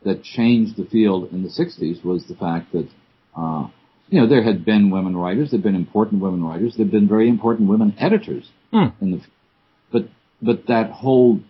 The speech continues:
Speaker 1: di-, but as a topic, as a focus of, of the fiction, uh, was something that, uh, just seemed to, by, by the time you started reading, uh, Le Guin and Russ and McIntyre and some other, and Susie McKee Charnas,
Speaker 2: Yeah.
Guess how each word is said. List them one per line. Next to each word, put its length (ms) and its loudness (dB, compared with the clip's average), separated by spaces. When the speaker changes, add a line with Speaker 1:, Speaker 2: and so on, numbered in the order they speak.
Speaker 1:
di-, 220 -6
but 160 0
as 200 -2
a 80 -4
topic, 540 -2
as 140 -8
a 60 -8
focus 500 -2
of, 220 -12
of 160 -16
the 80 -20
fiction, 440 -14
uh, 340 -8
was 200 -6
something 460 -2
that, 140 -6
uh, 260 -6
just 260 -10
seemed 340 2
to, 220 0
by, 120 2
by 180 2
the 100 4
time 160 0
you 60 0
started 320 2
reading, 420 0
uh, 120 0
Le 140 0
Guin 300 2
and 140 2
Russ 220 -4
and 120 -4
McIntyre 580 -4
and 100 -4
some 160 -6
other, 140 0
and 160 -2
Susie 240 0
McKee 280 -4
Charnas, 420 -2
Speaker 2:
Yeah. 180 0